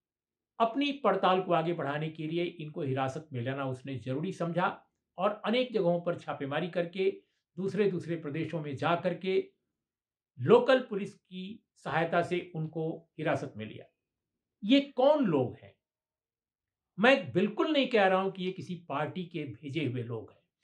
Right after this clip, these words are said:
मेरे पास ऐसा कोई प्रमाण नहीं है दोस्तों। पुलिस के पास अगर ऐसा कोई प्रमाण बाद में आएगा तो हम उस पर भी चर्चा करेंगे,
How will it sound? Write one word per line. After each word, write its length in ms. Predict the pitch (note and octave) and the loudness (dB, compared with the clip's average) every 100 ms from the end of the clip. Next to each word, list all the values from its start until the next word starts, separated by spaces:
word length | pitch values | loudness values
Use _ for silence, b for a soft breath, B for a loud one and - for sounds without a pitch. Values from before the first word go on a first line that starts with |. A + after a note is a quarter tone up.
| _ - | _ -2
मेरे 220 | F3+ A#3 | 2 4
पास 280 | A3 G3 F#3 | 6 4 2
ऐसा 220 | E3 F#3+ | -4 -6
कोई 320 | D#3+ D3+ D#3 | -8 -10 -10
प्रमाण 340 | - C3 B2 | -8 -8 -8
नहीं 180 | A#2+ A#2 | -10 -10
है 60 | A2 | -12
दोस्तों। 380 | B2+ A2+ _ A2 _ _ _ _ _ _ _ _ _ _ _ _ _ _ _ _ _ _ _ _ _ _ - | -12 -16 _ _ _ _ _ _ _ _ _ _ _ _ _ _ _ _ _ _ _ _ _ _ _ _ 2
पुलिस 220 | G#3 A3+ | 4 4
के 80 | G3+ | 2
पास 440 | F#3+ F3+ F#3+ - _ _ | 4 4 4 -2 _ _
अगर 160 | D#3 D3+ | -2 2
ऐसा 220 | D#3 F#3 | 2 0
कोई 180 | F3 D#3+ | -2 -4
प्रमाण 360 | D#3 C#3 D#3 C3+ | -4 -4 -4 0
बाद 260 | C3+ C#3 | -2 -2
में 80 | C3+ | -4
आएगा 480 | C3+ C#3 C#3+ D#3+ B B - | -2 -2 -2 -4 B B -2
तो 60 | |
हम 120 | F#3 G#3 | 2 2
उस 140 | - | 2
पर 100 | B3+ | 0
भी 160 | D#3+ D#3 | -2 -6
चर्चा 280 | A#2+ - A2+ | -8 -8 -12
करेंगे, 360 | A2 A2 - | -12 -14 -18